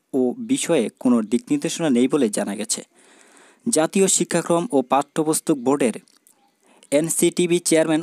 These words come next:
অধ্যাপক নরায়ণ চন্দ্র সাহা বলেন, বর্তমানে দুহাজার বারো সালে প্রবর্তিত শিক্ষাক্রম অনুযায়ী ছাত্রছাত্রীদের লেখাপড়া চলছে। বিশ্বব্যাপী পাঁচ বছর পর পর শিক্ষাক্রম পরিমার্জিত করা হয়ে থাকে। যুগের চাহিদা ও বাস্তবতা বিবেচনায় এটা স্বাভাবিক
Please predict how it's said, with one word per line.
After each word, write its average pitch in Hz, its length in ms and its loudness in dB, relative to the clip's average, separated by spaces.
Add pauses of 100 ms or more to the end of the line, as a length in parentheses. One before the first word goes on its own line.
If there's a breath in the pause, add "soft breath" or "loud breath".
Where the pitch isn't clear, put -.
অধ্যাপক 135 420 0
নরায়ণ 135 420 2
চন্দ্র 151 280 -2
সাহা 113 280 -4
বলেন, 110 300 0 (240)
বর্তমানে 185 500 0
দুহাজার 147 400 0 (120)
বারো 117 220 2
সালে 143 260 0 (200)
প্রবর্তিত 123 500 0
শিক্ষাক্রম 165 560 -2 (100)
অনুযায়ী 131 400 2 (680 loud breath)
ছাত্রছাত্রীদের 180 720 2
লেখাপড়া 123 460 2
চলছে। 104 360 -4 (300)
বিশ্বব্যাপী 117 540 0 (120)
পাঁচ - 260 0
বছর 165 360 -2
পর 175 160 4
পর 120 240 0
শিক্ষাক্রম 135 540 0
পরিমার্জিত 123 600 2
করা 151 240 2
হয়ে 107 260 -2
থাকে। - 220 -8 (720 soft breath)
যুগের 180 400 4
চাহিদা 175 420 0
ও 147 180 2
বাস্তবতা 151 540 0
বিবেচনায় 139 600 0
এটা 117 180 -4
স্বাভাবিক 127 500 0